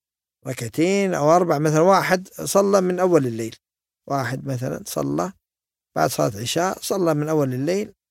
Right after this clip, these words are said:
ركعتين أو أربع ثم أوتر، ثم نام، ثم استيقظ قبل الفجر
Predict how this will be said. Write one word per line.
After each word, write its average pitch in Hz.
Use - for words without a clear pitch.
ركعتين 156
أو 143
أربع 156
ثم 170
أوتر، 131
ثم 320
نام، 165
ثم 302
استيقظ 233
قبل 233
الفجر 202